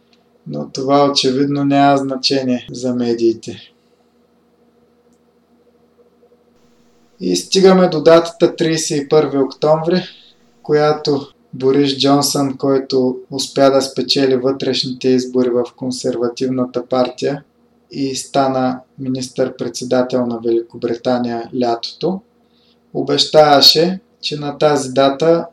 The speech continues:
каквото и да се случи, ще стане излизането на Великобритания от Евросъюза. Е, не се получи.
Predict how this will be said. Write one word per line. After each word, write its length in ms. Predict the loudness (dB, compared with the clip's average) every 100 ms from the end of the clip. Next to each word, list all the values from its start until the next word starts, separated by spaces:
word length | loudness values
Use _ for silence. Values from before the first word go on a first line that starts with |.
| _
каквото 540 | -12 -8 0 0 2 0
и 60 |
да 100 | 0
се 180 | 0 -4
случи, 400 | -6 -6 -4 -4
ще 220 | -4 -6
стане 440 | -8 -2 0 2 2
излизането 720 | 0 -2 -2 0 -2 -4 -4
на 100 | -2
Великобритания 880 | -2 -4 -6 -10 -6 -2 0 0 -4
от 200 | -6 -2
Евросъюза. 840 | -2 -4 -10 -6 -4 -2 -2 -4 -8 _ _ _ _ _ _ _
Е, 240 | 0 0
не 140 | 2 -2
се 320 | 0 0 2
получи. 600 | 0 0 0 0 -2 -4